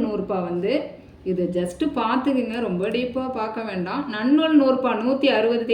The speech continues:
ஏழு எதை பற்றி குறிப்பிடுகிறது? இப்போ அகர ஈற்று வினையெச்சத்தை பொறுத்த வரைக்கும் மூணு விதிகள் வந்து நீங்க நல்லா, ஆ, பார்த்துக்கிட்டிங்கன்னா போதுமானது. டோட்டலாவே நீங்க வந்து அது தெரிஞ்சது மாதிரி தான்.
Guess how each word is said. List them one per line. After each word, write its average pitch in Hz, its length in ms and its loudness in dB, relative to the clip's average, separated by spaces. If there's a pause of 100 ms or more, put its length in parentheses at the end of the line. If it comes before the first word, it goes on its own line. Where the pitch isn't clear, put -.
ஏழு 214 160 2 (140)
எதை 226 180 4
பற்றி 220 160 -2
குறிப்பிடுகிறது? 196 560 0
இப்போ 233 160 0 (300)
அகர 269 180 -2 (160)
ஈற்று 277 320 -2
வினையெச்சத்தை 214 540 -6
பொறுத்த 196 240 -4
வரைக்கும் 202 300 -2 (100)
மூணு 285 240 8 (100)
விதிகள் 240 420 0
வந்து 202 240 -4
நீங்க 208 240 -6
நல்லா, 202 200 -4 (520)
ஆ, 202 60 -8 (220)
பார்த்துக்கிட்டிங்கன்னா 202 680 -2 (100)
போதுமானது. 196 640 -2 (760)
டோட்டலாவே 214 520 -4
நீங்க 196 200 -6
வந்து 180 220 -4
அது 190 140 -4 (800)
தெரிஞ்சது 226 460 0
மாதிரி 170 160 -4 (100)
தான். 285 120 -4